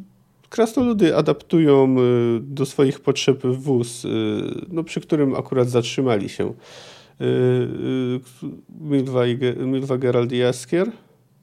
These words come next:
W pewnym momencie natrafiają na sadybę, gdzie żyje dzie-, gdzie żyje pewna dziewczyna.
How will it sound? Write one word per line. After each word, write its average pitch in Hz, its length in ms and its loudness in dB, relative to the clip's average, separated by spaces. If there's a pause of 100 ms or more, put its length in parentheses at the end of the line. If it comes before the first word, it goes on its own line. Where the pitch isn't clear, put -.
(580)
W - 60 -12
pewnym 311 240 0
momencie 311 220 2
natrafiają 185 380 0
na 175 80 4
sadybę, 139 500 2
gdzie 139 200 -2
żyje 131 240 2
dzie-, 127 140 -6
gdzie 127 480 -10
żyje 135 260 -2
pewna 131 320 -2
dziewczyna. 120 580 -2